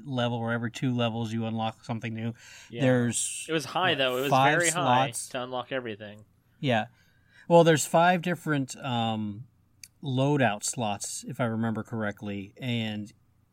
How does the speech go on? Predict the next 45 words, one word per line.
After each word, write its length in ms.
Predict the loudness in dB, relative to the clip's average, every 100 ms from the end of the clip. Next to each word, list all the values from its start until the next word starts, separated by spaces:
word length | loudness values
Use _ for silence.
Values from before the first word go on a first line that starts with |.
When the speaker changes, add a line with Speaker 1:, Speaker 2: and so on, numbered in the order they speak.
| _ _ -10
Speaker 1:
after 520 | -6 -6 -2 0 0
the 100 | -2
first 540 | -4 -8 -2 0 0 -2
slot, 420 | -2 0 0 -2
you 160 | -4 -2
unlock 320 | 0 0 0
everything, 580 | -2 -2 -2 -2 -2 -2
then 180 | -2 0
you 100 | 0
go 220 | 0 0
into 160 | -2 -4
the 80 | -10
second 440 | -6 -4 -4 -4
slot 240 | -4 -4 -4
and 80 | -6
start 240 | -4 -2
unlocking 440 | -2 -4 -4 -6 -6
things 280 | -4 -6
in 140 | -6 -4
there, 360 | -2 -2 -4 -8 -16 -20 _ -4
but 120 | -2
it's 200 | -2 -2
every, 320 | -4 -2 0
like, 240 | -2 -4
two 240 | -4 -2 -2
levels 400 | -2 -2 -4 -4
you 120 | -2
unlock 340 | -2 -2 -4 -4
something 340 | -6 -4 -4
new 380 | -2 -2 -4 -6
in 220 | -6 -4
that 220 | -2 -2 -4
slot, 420 | -6 -2 -2 -4 _ _ _ _ -10
and 200 | -4 -2
then 520 | -2 -4 -4 -4 -6
so 260 | -6 -4 -2
on 100 | -4
and 120 | -6
so 240 | -4 -4 -4
forth. 280 | -4 -4 -4
I 60 |
wanna 200 | -4 -2
say 180 | 0 0
it 100 | 0
was 300 | -2 -4 -6